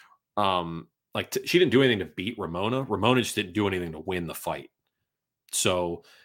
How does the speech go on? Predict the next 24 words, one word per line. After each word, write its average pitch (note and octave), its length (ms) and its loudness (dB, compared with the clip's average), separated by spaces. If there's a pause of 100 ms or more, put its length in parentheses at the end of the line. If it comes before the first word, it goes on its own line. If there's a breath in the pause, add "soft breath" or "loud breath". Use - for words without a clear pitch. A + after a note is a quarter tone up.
(160 soft breath)
if F#2+ 100 -8
Jocelyn C#3+ 320 4
Edwards B2 260 2
just F2+ 120 -8
comes F#2+ 160 -4
back F#2+ 280 -2
out F2 180 -4
there F2+ 100 -6
and E2 80 -10
just - 100 -10
throws E2 200 -4
side F2 360 -2
kicks - 300 -6
and D2 100 -14
teep F2+ 240 -6
kicks - 240 -10
to D#2+ 80 -12
the D#2 60 -8
body, E2 500 -4 (320)
I F2 80 0
like, - 380 -6 (200)
uh, F2 120 0
w-, F2 260 -8 (140)
again, F2 420 -4